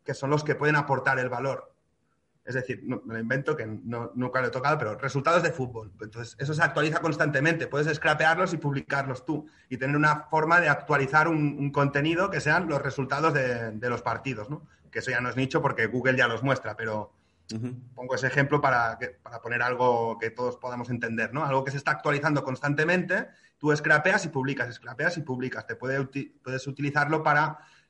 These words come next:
Speaker 1: el, el contenido que aporta realmente el valor, pero también puede ser lo que decíamos, scrapear un texto de relleno, que es sol-, simplemente para tener un texto que no, que,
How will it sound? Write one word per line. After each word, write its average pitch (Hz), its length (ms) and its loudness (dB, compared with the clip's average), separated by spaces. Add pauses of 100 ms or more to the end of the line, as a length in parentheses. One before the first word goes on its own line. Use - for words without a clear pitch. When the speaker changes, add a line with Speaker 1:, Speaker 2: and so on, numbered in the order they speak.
Speaker 1:
el, 123 360 -4
el 123 180 -6
contenido 143 440 2
que 156 80 4
aporta 139 440 4
realmente 123 440 0
el 117 100 -4
valor, 110 420 -6
pero 131 200 0
también 135 280 -2
puede 156 180 6
ser 160 220 4
lo 170 120 2
que 139 80 2
decíamos, 123 640 -2 (180)
scrapear 127 760 0
un 151 180 2
texto 156 320 2
de 156 140 6
relleno, 127 520 -2 (920)
que 131 180 0
es - 180 -4
sol-, 139 260 -4
simplemente 147 500 4
para 143 260 6
tener 135 240 0
un 147 80 4
texto 151 300 2
que 151 120 0
no, 135 220 -4
que, - 140 -20